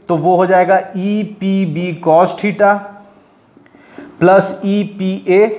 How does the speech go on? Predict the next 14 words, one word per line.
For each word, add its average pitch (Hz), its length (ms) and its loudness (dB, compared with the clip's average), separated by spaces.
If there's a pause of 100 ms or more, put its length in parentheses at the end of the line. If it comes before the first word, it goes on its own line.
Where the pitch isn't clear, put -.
(260)
cos 151 220 2
theta, 135 300 0
दोनों 185 300 0
के 185 140 0
लिए, 196 260 2 (420)
दोनों 190 240 2
को 190 100 -4
हम 190 180 0
ऐड 185 180 2
कर 156 160 -2
देंगे। 135 200 -8
अब 185 180 -4
देखिए 175 260 -2
दो, 151 220 -2